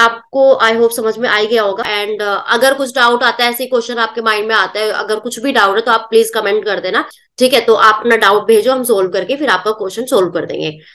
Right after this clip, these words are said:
ठीक है। कोई भी आपको डाउट basically नहीं रहना चाहिए, ठीक है। So या गाइस, thank you so much for watching। मिलते हैं नेक्स्ट वीडियो में।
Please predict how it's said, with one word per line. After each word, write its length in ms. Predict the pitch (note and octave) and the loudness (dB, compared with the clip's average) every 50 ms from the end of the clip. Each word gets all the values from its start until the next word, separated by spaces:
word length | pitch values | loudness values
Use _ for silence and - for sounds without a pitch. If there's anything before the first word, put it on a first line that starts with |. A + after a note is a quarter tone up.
| _ _ - | _ _ -4
ठीक 160 | G#3 G#3+ - | -2 0 2
है। 60 | C#4+ B3 | 2 2
कोई 240 | - C4 B3 C4 B3+ | 6 6 6 6 4
भी 120 | C4 C#4 | 4 2
आपको 260 | C4 A#3+ A3+ A#3 B3 A#3+ | 2 2 2 2 2 2
डाउट 360 | A3+ A3 G#3+ A3 A3+ G#3 A3 | 4 4 4 4 2 2 0
basically 380 | G#3+ G#3 A3 - G#3+ A3+ A3+ | 0 0 -2 -4 -4 -4 -2
नहीं 180 | A3+ G3+ F#3 F#3 | -4 -4 -2 -2
रहना 260 | F#3 F3 E3 F3 F3+ | -2 -2 -2 -4 -4
चाहिए, 320 | F3 G3 F3+ F3+ G#3 D4+ D#4 _ _ _ _ _ _ _ - | -4 -4 -4 -4 -4 -6 -6 _ _ _ _ _ _ _ -4
ठीक 160 | C#4 C#4 D4+ | -2 0 0
है। 80 | D4 | 0
So 240 | D4 - - B3+ A#3+ A#3+ | 0 2 2 4 4 4
या 120 | B3 C4 | 4 4
गाइस, 360 | B3+ B3+ B3 C#4 C4 - - - | 2 2 0 0 -2 -6 -8 -6
thank 220 | A#3 G#3+ A3 A#3 | -4 -4 -4 -2
you 80 | A#3+ B3 | -2 0
so 100 | B3+ A3+ A3+ | 0 2 2
much 140 | A#3 A#3 A#3 | 0 0 0
for 160 | - A#3+ A#3 A3 | 0 0 2 2
watching। 340 | A3 A3 A3 C#4 C4+ C#4 C4 | 2 0 0 -4 -6 -2 0
मिलते 260 | A3 G#3 G#3 - A3 | 0 0 0 0 -2
हैं 80 | A3 G#3+ | 0 0
नेक्स्ट 260 | G#3+ G#3 G#3 - A3 | -2 -4 -4 -4 -4
वीडियो 200 | A#3 A3+ A#3 A3+ | -2 -2 -2 -2
में। 120 | A#3 B3+ | -2 -4